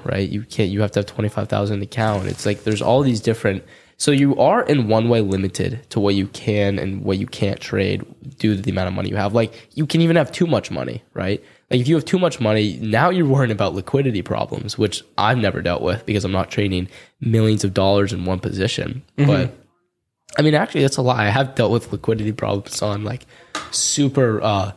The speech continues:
Speaker 1: low volume stocks I've tried to play option contracts on where I get in. Have you ever done this where you've bought an option contract trying to swing a stock and it's like, there's no
Speaker 2: No
Speaker 1: volume?
Speaker 2: volume.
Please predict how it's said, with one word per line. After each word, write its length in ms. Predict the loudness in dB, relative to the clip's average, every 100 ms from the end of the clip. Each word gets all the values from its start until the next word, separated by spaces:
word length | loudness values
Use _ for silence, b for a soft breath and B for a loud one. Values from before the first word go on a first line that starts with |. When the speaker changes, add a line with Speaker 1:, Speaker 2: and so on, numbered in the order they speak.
| b b b b
Speaker 1:
low 260 | 2 4 2
volume 600 | 2 0 2 0 -2 -4
stocks 480 | -4 0 0 0 -4
I've 180 | -4 -4
tried 220 | -4 -4
to 40 |
play 360 | -4 -4 -4 -6 -4
option 380 | 0 0 -2 -4
contracts 500 | -4 -4 -6 -4 -2
on 100 | 0
where 120 | 0
I 60 |
get 200 | 0 0
in. 160 | 0 0
Have 220 | 0 2
you 80 | 2
ever 160 | 2 0
done 180 | 0
this 220 | 0 -2 -2
where 120 | 0
you've 200 | 0 2
bought 180 | 0 0
an 80 |
option 300 | -2 -2 -4
contract 600 | -2 -2 -2 -2 -2 -4 -16 b -4
trying 220 | 0 0
to 60 |
swing 280 | -2 -2 0
a 60 | 0
stock 460 | 0 2 2 0
and 100 | -2
it's 240 | -6 -6 -2
like, 160 | -2
there's 180 | -2 -4
no 200 | -2 0
Speaker 2:
No 40 | 0
Speaker 1:
volume? 380 | 2 2 2 0
Speaker 2:
volume. 240 | -2 -4